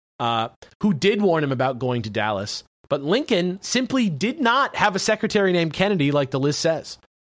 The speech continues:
Uh, also, warning the president of assassination att-, attempts happens way more than you think it does.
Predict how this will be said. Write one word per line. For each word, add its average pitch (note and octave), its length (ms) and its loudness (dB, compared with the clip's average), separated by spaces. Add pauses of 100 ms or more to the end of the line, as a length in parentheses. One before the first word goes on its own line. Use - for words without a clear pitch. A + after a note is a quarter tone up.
Uh, C#3+ 300 2 (240)
also, A3 480 2 (180)
warning A#3 340 2
the A#3+ 80 2
president F#3+ 500 0
of D3+ 100 -2
assassination D#3 680 -2
att-, B2+ 220 -6
attempts C#3 400 -4
happens D#3+ 540 -4
way C#3+ 280 0
more G#3 200 4
than E3 100 2
you C#3+ 80 2
think D3+ 160 -2
it C3 100 -2
does. A#2+ 280 -2